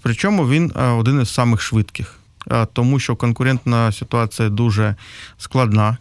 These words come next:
як для нас, для операторів. Е, є десятки,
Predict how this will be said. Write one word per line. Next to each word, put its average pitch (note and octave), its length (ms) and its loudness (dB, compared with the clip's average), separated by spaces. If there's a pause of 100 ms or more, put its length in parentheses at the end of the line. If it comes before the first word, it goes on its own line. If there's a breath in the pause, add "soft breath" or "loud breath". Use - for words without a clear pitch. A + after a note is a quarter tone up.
як A#2+ 120 -2
для A#2+ 140 0
нас, B2 220 0
для B2 160 0
операторів. A#2+ 580 -2 (500 loud breath)
Е, G#2+ 360 2
є A2+ 260 2
десятки, A#2+ 920 2